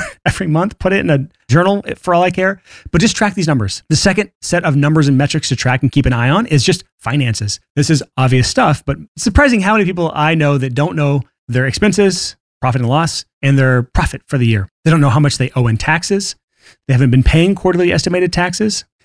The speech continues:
And they don't have any sort of budget that they're running off of. They don't know what's gonna go maybe back into advertising. They don't know what's gonna go into maybe a team or freelancers that they're gonna hire for their businesses.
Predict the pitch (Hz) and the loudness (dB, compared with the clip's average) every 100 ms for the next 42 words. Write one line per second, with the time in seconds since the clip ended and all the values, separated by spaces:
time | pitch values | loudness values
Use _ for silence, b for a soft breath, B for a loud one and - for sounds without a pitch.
0 | _ 147 151 175 156 151 160 - 170 139 | _ 0 2 2 0 2 0 2 2 2
1 | 127 127 123 120 127 147 160 113 104 107 | 0 0 -2 -2 0 2 0 -2 -2 -2
2 | 117 131 127 123 123 117 123 - 120 117 | 0 0 2 2 4 2 0 2 2 4
3 | 120 117 120 113 117 113 107 139 170 185 | 4 4 4 4 2 0 2 2 0 -2
4 | 180 175 120 117 113 113 - 117 110 117 | 0 0 2 2 0 0 2 2 2 2
5 | 117 113 - 110 117 110 107 - 160 185 | 4 2 2 2 4 4 2 2 0 2
6 | 123 101 170 180 180 - 175 - 117 156 | -2 0 0 0 0 -2 -2 -2 0 2
7 | 175 175 185 185 117 139 180 196 190 196 | 2 0 -2 -4 -2 -2 0 -2 0 -2
8 | 196 | -2